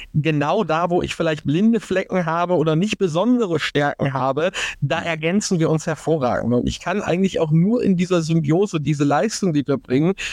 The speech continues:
bringen, weil ich meine Kollegin, die Annette, habe,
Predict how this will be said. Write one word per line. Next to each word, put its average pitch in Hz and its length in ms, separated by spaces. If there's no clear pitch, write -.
bringen, 170 300
weil 165 180
ich 190 120
meine 160 240
Kollegin, 170 580
die 151 140
Annette, 147 320
habe, 127 340